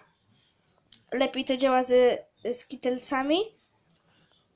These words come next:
i zalejesz dookoła grządkiem. Tak wyjdzie. Patrzcie.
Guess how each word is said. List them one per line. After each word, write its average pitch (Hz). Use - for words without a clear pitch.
i 277
zalejesz 302
dookoła 269
grządkiem. 247
Tak 277
wyjdzie. 208
Patrzcie. 254